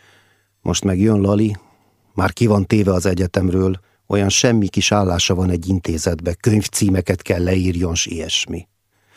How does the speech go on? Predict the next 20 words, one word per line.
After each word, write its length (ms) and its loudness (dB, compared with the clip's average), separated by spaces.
Most 200 -2
meg 140 2
azt 220 0
mondja, 540 2
megint 440 0
vannak 360 2
kivégzések, 1080 -2
vagy 200 -2
egy 160 -2
tucat 380 -2
ember 320 -2
ki 140 -4
lett 180 -6
végezve. 720 -10
Kivégzések. 1200 -6
Ő 140 2
már 180 0
csak 200 -2
rémeket 480 -2
lát, 380 -6